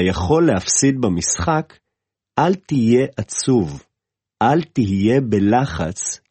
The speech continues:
כדי שאחרים לא יקראו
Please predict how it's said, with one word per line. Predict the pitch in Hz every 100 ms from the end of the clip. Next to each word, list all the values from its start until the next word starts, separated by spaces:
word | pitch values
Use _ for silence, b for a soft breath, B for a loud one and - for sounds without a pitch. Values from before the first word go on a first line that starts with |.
| -
כדי | 98 92 95
שאחרים | - - - - - 90 117 214 196 208 _ _ _ _ -
לא | 101 147 175
יקראו | 147 - 101 101 120 165